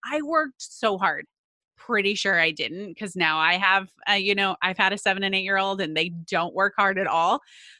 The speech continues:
But my m-, I was sobbing. And my mom,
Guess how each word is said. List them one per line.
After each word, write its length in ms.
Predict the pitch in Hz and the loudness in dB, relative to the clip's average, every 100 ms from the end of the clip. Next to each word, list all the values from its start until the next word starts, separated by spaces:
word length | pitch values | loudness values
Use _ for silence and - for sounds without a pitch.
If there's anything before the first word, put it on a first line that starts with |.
| _ | _
But 220 | 254 220 | 0 2
my 180 | 220 220 | 2 2
m-, 160 | 208 208 - | 2 -2 0
I 100 | 220 | 0
was 160 | 220 233 | 0 -6
sobbing. 1040 | - - 202 170 175 175 135 117 139 175 - | -12 -4 0 2 2 -2 -8 -10 -10 -12 -6
And 140 | 208 | 0
my 160 | 208 208 | 2 2
mom, 580 | 208 247 311 202 196 | 4 4 4 0 -4